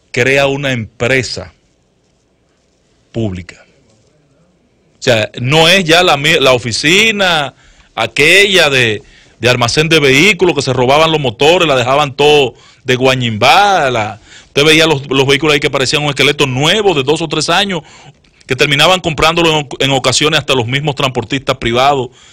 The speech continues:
le compraban, terminaban comprando el vehículo, y que en manos del sector privado duraba mucho más tiempo. Aquí eran de, deshuesada totalmente.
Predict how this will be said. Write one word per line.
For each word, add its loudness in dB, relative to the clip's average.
le -8
compraban, -6
terminaban -4
comprando -6
el -4
vehículo, -4
y -8
que -2
en -2
manos 0
del 0
sector -4
privado -2
duraba 0
mucho -4
más -6
tiempo. -4
Aquí -4
eran -2
de, -4
deshuesada -10
totalmente. -10